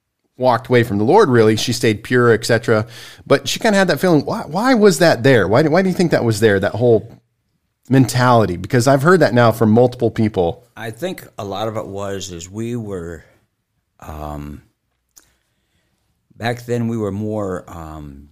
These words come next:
Speaker 2: disciplined in our, in our lines of what should be and what shouldn't be. I mean, when I was growing up, my mother wouldn't wear makeup, not even lipstick. I remember her asking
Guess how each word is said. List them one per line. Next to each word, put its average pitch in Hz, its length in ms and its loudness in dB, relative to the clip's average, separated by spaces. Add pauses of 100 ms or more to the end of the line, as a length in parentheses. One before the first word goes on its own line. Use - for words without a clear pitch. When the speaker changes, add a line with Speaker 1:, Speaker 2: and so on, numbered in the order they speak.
Speaker 2:
disciplined 120 600 -8
in 90 120 -12
our, 85 320 -12 (100)
in 95 120 -6
our 87 160 -6
lines 95 760 -6
of 85 580 -14
what 101 300 -10
should 117 320 -12
be 107 180 -10
and 90 140 -14
what 90 160 -12
shouldn't - 320 -16
be. 78 140 -10
I 90 80 -8
mean, 98 380 -6 (300)
when 90 160 -10
I 98 80 -10
was 104 200 -6
growing 101 340 -8
up, 92 220 -12
my 101 160 -10
mother 107 300 -6
wouldn't 101 340 -8
wear 107 200 -6
makeup, 101 640 -10 (720)
not 107 180 -4
even 113 300 -4
lipstick. - 600 -10 (160)
I - 80 -12
remember 107 340 -6
her 107 420 -8 (1080)
asking 107 640 -10